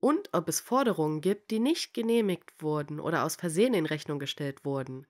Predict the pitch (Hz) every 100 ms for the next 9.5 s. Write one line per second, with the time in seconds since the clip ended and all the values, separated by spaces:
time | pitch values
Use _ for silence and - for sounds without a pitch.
0 | _ - 180 - 240 277 196 165 160 170
1 | 196 180 180 - 190 233 262 190 175 202
2 | 208 190 175 170 170 165 240 254 240 196
3 | 175 175 - 170 160 - - - _ 240
4 | 262 247 202 196 220 254 - 185 156 147
5 | 135 - _ _ - 262 269 190 - 175
6 | 170 165 - 165 - 156 151 208 269 -
7 | - 147 143 151 - 185 170 190 180 190
8 | 196 233 262 240 208 196 233 - 165 160
9 | 147 156 147 165